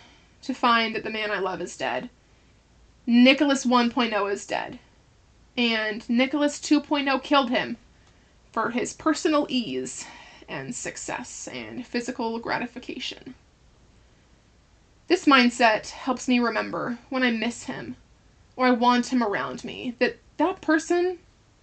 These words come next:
isn't real anymore. He exists in the grave of our forever. And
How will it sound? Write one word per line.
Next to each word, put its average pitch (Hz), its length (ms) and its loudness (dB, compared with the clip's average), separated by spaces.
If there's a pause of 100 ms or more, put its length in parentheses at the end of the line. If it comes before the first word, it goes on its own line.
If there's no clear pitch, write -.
(160)
isn't 254 280 -4
real 277 300 -2
anymore. - 540 -14 (1080)
He 262 200 4
exists 254 760 2
in 254 140 2
the 240 80 2
grave 208 540 2
of 196 120 -6
our - 140 -4
forever. 95 520 -10 (840)
And 240 640 2